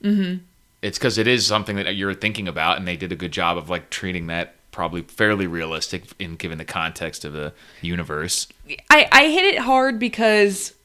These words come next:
Speaker 1: first of all, most attempts at humor failed. And
Speaker 2: Yeah.
Speaker 1: there were a lot of attempts at
Speaker 2: Dialogue
Speaker 1: humor.
Speaker 2: writing was pretty
Speaker 1: Yeah,
Speaker 2: bad.
Speaker 1: so characterization was terrible. Uh, not only was the Flash miscast, but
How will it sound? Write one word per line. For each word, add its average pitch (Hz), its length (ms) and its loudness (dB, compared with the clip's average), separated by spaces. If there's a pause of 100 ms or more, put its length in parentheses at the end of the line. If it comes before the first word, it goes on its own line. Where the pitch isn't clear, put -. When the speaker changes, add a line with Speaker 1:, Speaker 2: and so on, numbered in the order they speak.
(120)
Speaker 1:
first 330 360 6
of 226 120 0
all, 214 400 6 (320)
most 226 300 10
attempts 226 340 0
at 208 80 -8
humor 196 320 0
failed. 110 420 -4 (240)
And 226 120 12
Speaker 2:
Yeah. 247 100 12
Speaker 1:
there 247 40 12
were 233 80 12
a 208 100 12
lot 208 300 10
of 196 80 6
attempts 175 260 0
at 131 60 12
Speaker 2:
Dialogue 156 260 10
Speaker 1:
humor. 143 80 4
Speaker 2:
writing 120 240 8
was 104 120 -2
pretty 101 220 -4
Speaker 1:
Yeah, 202 280 8
Speaker 2:
bad. 175 140 6
Speaker 1:
so 247 140 12
characterization 254 800 8
was 190 120 -2
terrible. - 540 -8 (100)
Uh, 196 440 6 (260)
not 226 240 10
only 269 240 4
was 247 140 4
the 240 60 4
Flash 214 360 2
miscast, 185 640 -2 (100)
but 180 340 8